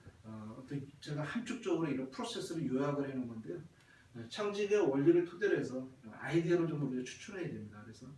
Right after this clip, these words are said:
창직의 요건을 충족시키는 것을 발굴해서, 어, 창직 유형 중 하나를 선택해서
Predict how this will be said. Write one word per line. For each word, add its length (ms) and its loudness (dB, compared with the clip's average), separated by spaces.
창직의 440 -2
요건을 400 0
충족시키는 760 -2
것을 260 -2
발굴해서, 540 -6
어, 1000 -18
창직 420 -4
유형 220 -2
중 160 0
하나를 240 0
선택해서 680 -4